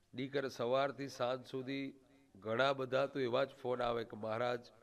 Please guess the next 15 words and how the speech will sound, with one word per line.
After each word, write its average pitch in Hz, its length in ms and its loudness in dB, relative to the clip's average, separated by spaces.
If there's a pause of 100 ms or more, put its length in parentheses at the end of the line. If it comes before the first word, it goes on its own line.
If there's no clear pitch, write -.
(500)
કારણ 120 320 -2
કે 120 160 -4
મા 113 100 4
બાપને 120 420 -2 (120)
ચિંતા 110 360 -6
થાય 107 300 -4
ને, 170 80 -18 (2000)
દીકરો 123 360 0
બાવીસ 113 460 0
વર્ષનો 117 440 -4
થાય, 107 540 -2 (460)
દીકરી 113 460 -6
વીસ 131 220 -8
વર્ષની 113 540 -6
થાય, 110 340 -2